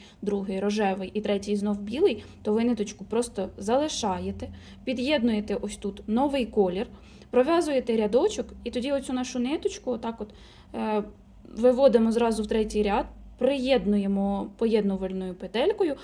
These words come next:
і в'яжемо знову цією ниточкою, не треба її обрізати. Я білим більше не буду в'язати, тому я її обрізаю. Залишаю достатньо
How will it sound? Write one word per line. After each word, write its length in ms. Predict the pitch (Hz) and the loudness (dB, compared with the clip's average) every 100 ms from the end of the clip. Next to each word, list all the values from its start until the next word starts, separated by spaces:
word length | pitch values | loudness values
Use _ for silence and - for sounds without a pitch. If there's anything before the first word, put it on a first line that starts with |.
| - - | -12 -2
і 100 | 233 | 0
в'яжемо 420 | 220 381 349 254 | 2 4 4 2
знову 360 | 226 240 320 | 0 0 -2
цією 320 | - 233 254 226 | -4 -4 -2 0
ниточкою, 460 | 196 208 - 208 | -2 -6 -10 -4
не 80 | 208 | -4
треба 260 | 214 262 247 | -2 -2 -2
її 140 | 226 | -2
обрізати. 500 | 208 190 180 175 - - - | -4 -6 -6 -8 -12 -18 0
Я 120 | 269 | 2
білим 300 | 226 233 214 | 2 2 0
більше 300 | 214 208 - | -2 -2 -4
не 100 | 214 | -2
буду 300 | 214 349 427 | -2 2 4
в'язати, 440 | 392 339 302 285 254 | 4 0 -6 -6 -8
тому 280 | 240 240 320 | -4 -2 0
я 160 | 226 | -2
її 360 | 247 220 220 285 - - _ _ - | -4 -4 -6 -8 -12 -20 _ _ -6
обрізаю. 720 | 269 269 254 214 185 175 180 - - - _ - - - _ - - - - - - - _ - - - - - - - - - - - - - | -4 0 0 -2 -6 -8 -14 -18 -20 -20 _ -20 -20 -20 _ -20 -20 -20 -20 -20 -20 -20 _ -20 -20 -20 -20 -20 -20 -20 -20 -20 -20 -20 -20 -16
Залишаю 540 | - 247 247 - 254 226 | -6 -2 -2 -2 -2 -4
достатньо 760 | 226 247 226 - - - 220 | -6 -6 -8 -10 -14 -6 -6